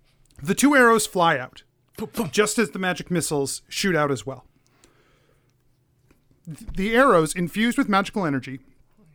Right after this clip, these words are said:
slam into the middle stones in their two respective targets and unload that magical energy in just as they have before, uh, overloading those slots,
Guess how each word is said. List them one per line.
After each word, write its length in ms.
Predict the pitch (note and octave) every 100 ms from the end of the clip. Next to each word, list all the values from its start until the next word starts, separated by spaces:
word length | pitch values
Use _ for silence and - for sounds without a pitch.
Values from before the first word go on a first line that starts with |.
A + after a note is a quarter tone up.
| _ _ - -
slam 440 | - G3+ A#3+ B3
into 120 | A#3
the 60 | F#3+
middle 160 | F#3+ F3+
stones 540 | - D3 C3+ C#3 -
in 120 | E3 D#3+
their 140 | D3+
two 460 | - E3 D#3+ D3 -
respective 600 | D#3 - E3+ F3 C#3+ - _
targets 520 | F#3 D#3 D3 - - - _ _ - _
and 640 | F#3 F#3 E3+ F3 F3 D#3+ - _ _ _ _ _ _ _ _ _ _ -
unload 720 | A3 A3+ G#3 G3+ G3 F#3 D3
that 220 | F3 E3
magical 420 | D#3+ D3+ - E3
energy 440 | D3+ C#3 C3 C3 C3+
in 400 | F#3+ G3+ G3 F3+
just 300 | F#3+ - G3
as 140 | D3
they 140 | F3
have 440 | D3+ D#3+ C#3 C3+ -
before, 520 | D3+ - B2+ A#2+ A#2 _ - _
uh, 220 | D#3+ C#3+ D3+
overloading 920 | A3 A3+ G3+ G#3+ F#3+ F3 D#3+ D3+ D#3 - _ _
those 300 | C#3 D3+ C#3+
slots, 400 | - C#3 A#2 -